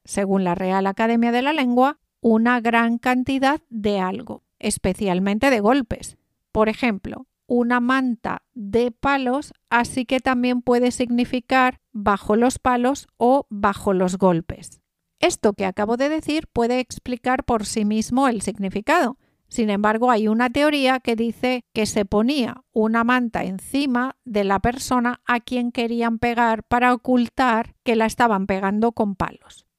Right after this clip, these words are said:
En resumen, liarse la manta a la cabeza es una expresión que significa tomar una decisión arriesgada o impulsiva,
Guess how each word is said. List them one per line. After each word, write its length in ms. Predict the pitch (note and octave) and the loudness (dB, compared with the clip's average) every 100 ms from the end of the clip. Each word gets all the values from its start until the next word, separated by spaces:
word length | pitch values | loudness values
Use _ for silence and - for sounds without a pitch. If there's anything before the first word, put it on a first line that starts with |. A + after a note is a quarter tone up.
| _ | _
En 200 | - B3+ | 0 2
resumen, 560 | A#3+ B3 D4 A#3+ A3 - _ | 2 2 2 0 -2 -10 _
liarse 480 | A#3 C#4 D#4 D#4+ C4+ | -4 2 2 2 0
la 120 | A#3 | 0
manta 380 | A#3 C4 A#3 G3+ | 0 0 0 0
a 60 | G#3 | 0
la 100 | B3+ | 0
cabeza 500 | D4 B3+ - C4+ - | 0 -2 -2 -4 -2
es 240 | B3 B3 | -4 -2
una 180 | C4 A#3+ | 0 -2
expresión 640 | A#3 - C#4+ C#4+ - B3 A#3+ | -4 -6 -4 -4 0 -2 0
que 120 | C4 | -4
significa 560 | C4 A#3+ A#3+ A3+ B3+ B3 | -2 -2 0 -2 -2 0
tomar 360 | A3 G#3+ A3 | 0 0 0
una 140 | A#3 A#3 | 0 0
decisión 580 | A#3 B3 A#3 B3+ B3 | -2 -4 -4 0 0
arriesgada 720 | B3 B3 C4 C4+ B3 B3+ C4 C4 | 0 -2 -4 -4 -2 -2 2 2
o 120 | G3+ | 2
impulsiva, 800 | G3+ - A3 G3+ C#4+ D4 A#3+ | 0 -2 -4 -2 -2 0 0